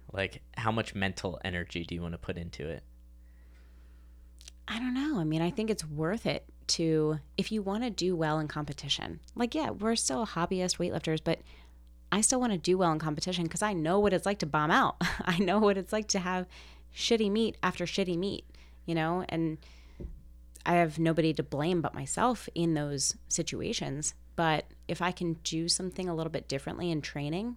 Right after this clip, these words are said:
Speaker 2: to account for doing better in a meet, 'cause I, I still do wanna compete. Not a competitive person. I don't even like saying compete, but I still wanna go to meets. I want to see what I can do. And I want to, especially being a first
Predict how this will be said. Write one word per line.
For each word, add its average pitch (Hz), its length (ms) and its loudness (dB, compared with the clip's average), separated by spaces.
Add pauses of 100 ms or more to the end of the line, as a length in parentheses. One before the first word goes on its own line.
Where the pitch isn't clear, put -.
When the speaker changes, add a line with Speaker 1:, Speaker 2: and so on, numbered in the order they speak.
(120)
Speaker 2:
to 147 380 2 (640)
account 156 380 -2
for 165 540 0 (720)
doing 160 340 4
better 160 400 -2
in - 160 -4
a 175 60 0
meet, 170 280 -2
'cause 233 140 -4
I, 226 160 -2
I 226 100 -2
still 302 280 -2
do 226 200 2
wanna 196 220 2
compete. 160 540 -2 (680)
Not 202 300 4
a 202 40 2
competitive 170 640 -2
person. 165 320 -2
I 139 80 -2
don't 165 180 0
even 151 180 -2
like 139 180 -4
saying 143 420 -4 (500)
compete, - 680 -4 (440)
but 170 320 4 (300)
I 190 40 2
still 233 220 4
wanna 220 160 2
go 175 140 2
to 160 60 0
meets. - 360 -2 (160)
I 156 60 -2
want 160 320 0
to 147 420 0 (640)
see - 200 2
what 185 100 4
I 170 80 4
can 156 160 0
do. - 360 -4
And 160 120 -2
I 151 80 0
want 147 320 -4
to, - 100 -4
especially 170 520 -2
being 143 260 0
a 139 40 -4
first 143 320 -4